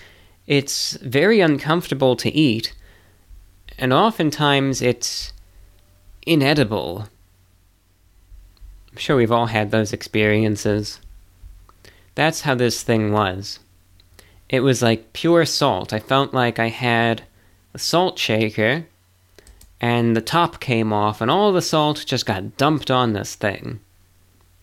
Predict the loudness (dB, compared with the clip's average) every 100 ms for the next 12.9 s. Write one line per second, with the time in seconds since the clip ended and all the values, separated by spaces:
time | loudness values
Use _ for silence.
0 | _ -20 -20 _ _ _ _ _ _ _
1 | _ -20 -20 -20 _ _ 0 2 4 4
2 | 4 2 0 0 0 2 0 0 -2 -6
3 | -16 -20 -20 -18 -18 -18 -20 _ -20 -20
4 | -20 _ -2 2 2 2 0 2 0 0
5 | -2 -2 -6 -16 -20 -20 _ _ -20 -20
6 | -20 _ _ _ -4 0 2 4 2 4
7 | 4 2 2 -2 2 4 4 4 0 -8
8 | -12 -18 -20 _ -20 -20 _ _ -8 0
9 | 2 4 6 6 4 2 -4 -20 _ -20
10 | -16 -12 -2 -2 2 2 2 2 2 2
11 | 2 2 4 2 2 0 0 2 2 0
12 | -2 -2 0 2 2 2 0 -2 -8